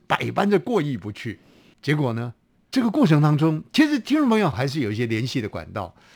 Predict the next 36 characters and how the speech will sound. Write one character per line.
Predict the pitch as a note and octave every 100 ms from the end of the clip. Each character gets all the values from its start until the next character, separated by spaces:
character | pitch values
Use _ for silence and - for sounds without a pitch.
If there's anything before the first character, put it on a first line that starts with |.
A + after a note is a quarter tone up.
| _
但 | B3 A#3+
是 |
没 | A3+
有 | C4 D3+
人 | B2 D#3 F#3 - -
有 | C3
任 | C3+ D#3
何 | B2+
的 | B2
吭 | - D3+ D3+
声， | E3 E3 - _ _ - - -
反 | - F3+ F3
倒 | C#4 F3+
是 | G3+
呢， | D3+
坐 | G3 A3
在 | F#3+ C#3
我 | A2+
现 | - D3+
在 | C3+ B2
麦 | F3 D3+
克 | D3+
风 | C#3 D3
前 | - A#2+
面 | D#3 F3
的 | A2+
这 | G2+ C3
位 | A#2 A2+ - - -
谭 | - D3 C#3+ A#3
志 | D4 D4+
毅 | F3 D3
小 | A2 G2+ G#2
姐， | G2+ F2 _ _ -
哎 | E3 D3
呀， | G#2+
我， | G#2 B2+